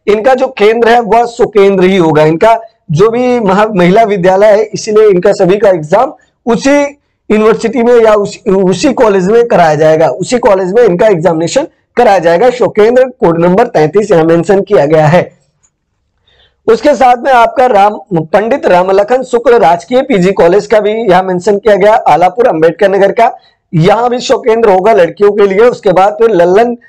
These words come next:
जी ब्रह्मचारी महाविद्यालय, राजेश सुल्तानपुर अंबेडकर नगर, केवल छात्र के लिए, उनका college code है पैंतीस। इस प्रकार से आपका यहाँ mention किया गया है। तो दोस्तों, आपको मैं बता दूं, जो हमारे निकट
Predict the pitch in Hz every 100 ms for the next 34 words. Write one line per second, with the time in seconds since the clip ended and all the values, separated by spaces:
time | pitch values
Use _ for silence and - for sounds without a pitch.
0 | _ _ - 151 247 254 - 202 196 185
1 | 185 190 233 190 175 175 175 190 226 180
2 | 180 208 208 226 - 185 185 240 170 160
3 | 160 196 196 240 202 185 185 139 139 165
4 | 175 214 190 262 233 170 165 170 180 247
5 | - 247 233 240 135 127 127 139 - -
6 | _ _ _ - 277 302 240 247 277 330
7 | 285 214 196 - 262 208 214 294 170 156
8 | 170 160 170 165 170 165 170 208 285 277
9 | - - 208 214 254 247 - 190 185 196
10 | 208 180 180 180 175 180 240